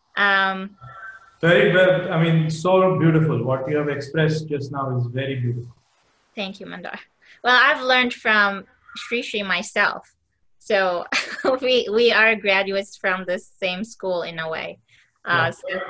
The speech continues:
Speaker 2: You know, you tell, you should share about the time in your life that you went through this training, because
Speaker 1: I
Speaker 2: that was at a very young age, and I think you should share a little bit about.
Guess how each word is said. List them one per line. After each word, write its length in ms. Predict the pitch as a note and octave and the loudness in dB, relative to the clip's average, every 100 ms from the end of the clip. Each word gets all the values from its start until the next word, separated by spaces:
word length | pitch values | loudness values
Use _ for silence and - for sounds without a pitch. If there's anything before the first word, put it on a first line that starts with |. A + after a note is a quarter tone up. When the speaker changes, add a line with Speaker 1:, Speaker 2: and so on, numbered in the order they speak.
| E3+ | -4
Speaker 2:
You 60 | A3 | 0
know, 140 | B3 | 2
you 460 | G#3+ G3+ A3+ A3 - | 2 2 2 2 0
tell, 380 | F#3 F#3+ G#3 - | 2 2 0 -2
you 240 | D#3 F3 E3+ | -2 0 0
should 200 | G3+ F3 | -2 -4
share 440 | - F#3 G#3+ A3 | -2 2 4 4
about 340 | G3+ G3 G3 | 2 2 0
the 240 | F3+ D#3 - | -2 -2 -2
time 320 | D#3+ E3 G#3 | 0 0 0
in 120 | G#3 | -2
your 160 | G3 F#3 | 0 2
life 280 | E3 D#3+ E3 | 4 2 2
that 220 | E3 D#3+ D3+ | -2 -2 -2
you 320 | D#3 D#3 D3+ | 0 2 0
went 320 | D3 D#3 D#3+ - | -2 -4 -4 -6
through 180 | F#3 | -6
this 240 | D#3+ D3+ - | -4 -6 -8
training, 400 | C#3+ C3+ B2 B2 _ _ _ _ _ _ _ - | -12 -8 -8 -10 _ _ _ _ _ _ _ -12
because 340 | D3 E3 D#3+ | -4 0 2
Speaker 1:
I 60 | D#3+ | 4
Speaker 2:
that 200 | D#3 D#3 | 2 0
was 220 | - G3+ | -4 -4
at 80 | F#3 | 0
a 20 | |
very 280 | E3 F3+ F#3 | 2 2 2
young 280 | F#3 G3+ F#3+ | 0 0 0
age, 560 | F#3 G3 E3+ A#2+ A#2+ B2 | 0 2 0 -2 -6 -8
and 640 | D3+ D3 D3 D3 C#3+ C#3 | -8 -6 -6 -8 -8 -8
I 260 | - C3+ C#3+ | -8 -8 -6
think 180 | G#3 G3+ | -4 -4
you 60 | |
should 220 | F#3 E3 - | -4 -8 -8
share 240 | A3+ B3+ A3 | -4 -2 -2
a 20 | |
little 160 | G3+ G3+ | -2 -4
bit 140 | F3 E3 | -4 -2
about. 440 | D#3 D3+ D3+ - | -2 -2 -2 -8